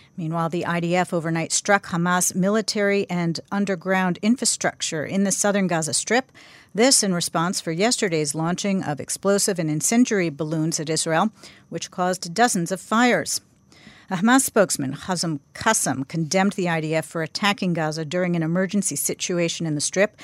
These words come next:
due to a renewed outbreak there of coronavirus. Hamas last night imposed a forty-eight-hour curfew in the Strip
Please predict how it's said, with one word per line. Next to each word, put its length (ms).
due 180
to 200
a 60
renewed 420
outbreak 480
there 440
of 220
coronavirus. 840
Hamas 320
last 220
night 160
imposed 420
a 40
forty-eight-hour 800
curfew 540
in 120
the 80
Strip 400